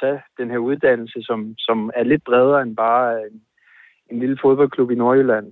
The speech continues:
Øh, så, så det kunne jo også være alt muligt uden for fodbolden. Nu, som jeg sagde, så, så uddanner jeg mig inden for det her, den her sport- og eventbranche.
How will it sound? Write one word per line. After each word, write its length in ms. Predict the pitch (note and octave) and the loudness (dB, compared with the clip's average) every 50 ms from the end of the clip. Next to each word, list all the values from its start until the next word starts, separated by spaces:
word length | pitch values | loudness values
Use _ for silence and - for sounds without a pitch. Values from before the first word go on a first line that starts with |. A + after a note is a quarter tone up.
| _ - | _ -8
Øh, 360 | A2+ G#2+ G#2+ G#2+ G#2+ G#2+ G#2+ G#2+ G#2+ G#2+ - - | -6 -4 -4 -4 -4 -6 -8 -10 -14 -16 -14 -2
så, 320 | - A#2+ A#2 A2+ A2 G#2 - | 2 2 2 2 0 -2 -6
så 60 | - G#2+ | -2 0
det 100 | B2 A#2 | 0 0
kunne 160 | - B2+ A#2+ | 2 4 4
jo 120 | A#2 A2+ | 6 4
også 160 | A#2+ C3+ - - | 4 2 0 -2
være 120 | B2+ G#2 | -2 0
alt 140 | A#2+ C3+ C3 | 0 -4 -4
muligt 400 | B2+ C3 C3 C3 C3+ C3+ B2+ B2+ _ | -4 -2 -2 0 2 0 0 0 _
uden 300 | - C#3 C#3+ B2+ C#3 D3+ - | -14 -4 -2 -2 -2 -2 -6
for 100 | - A#2+ - | -10 -2 2
fodbolden. 580 | C3+ C3 C3+ B2+ B2+ B2 A#2+ - - A#2 A#2 | 4 4 4 2 2 -2 -2 -2 -6 -8 -6
Nu, 300 | A#2+ B2 B2 B2 A#2+ B2 _ _ _ _ _ _ _ _ - | -4 -4 -2 -4 -6 -8 _ _ _ _ _ _ _ _ -14
som 200 | - - A#2+ A#2+ | -10 -6 -2 -2
jeg 80 | A#2+ A2+ | -2 0
sagde, 220 | - B2 B2+ B2 | 2 2 2 4
så, 200 | - C3+ B2+ B2 - - | 4 2 0 0 0 0
så 60 | - | 2
uddanner 440 | C#3+ C3+ C#3+ D3 C#3 C#3+ C3 B2 A#2+ | 4 4 4 4 4 2 2 2 -2
jeg 60 | A2 | -2
mig 100 | A2+ A#2 | -2 -4
inden 140 | A#2+ B2+ B2+ - | -4 -4 -8 -12
for 80 | - - | -12 -6
det 120 | - A#2 | -4 -2
her, 280 | A#2+ B2 A#2+ B2 B2 A#2 _ _ - | -2 -2 -4 -4 -8 -12 _ _ -4
den 120 | B2+ A#2+ | -4 -2
her 100 | A#2+ A#2+ | -2 -2
sport- 400 | A2+ - - B2+ A#2 B2 C3+ C3 | -4 0 2 2 4 4 4 4
og 100 | B2 A#2+ | 2 2
eventbranche. 800 | A2+ A#2 A#2 B2+ C3+ - - B2 A2+ A2+ A2+ A2+ - B2 A#2+ | 2 0 -2 -2 -4 -4 -2 -2 -2 -2 -4 -10 -12 -14 -14